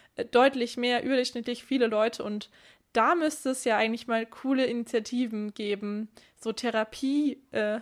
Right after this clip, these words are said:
<laughs> für obdachlose Menschen. Weil ich glaube, das könnte viel bewirken, weil das sozusagen langfristig was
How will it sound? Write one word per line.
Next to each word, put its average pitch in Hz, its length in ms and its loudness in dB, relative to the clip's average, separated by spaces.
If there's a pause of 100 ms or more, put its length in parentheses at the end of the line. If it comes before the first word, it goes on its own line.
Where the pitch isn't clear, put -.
(200)
<laughs> 302 220 -10
für - 220 0
obdachlose 262 540 0
Menschen. 277 480 -4 (440)
Weil 214 160 2
ich - 100 -10
glaube, 240 200 -2
das - 220 -4
könnte 269 300 -4
viel 254 380 -2
bewirken, 247 680 -2
weil 220 140 2
das 220 120 -4
sozusagen 214 420 -4
langfristig 240 640 -2
was 214 340 -2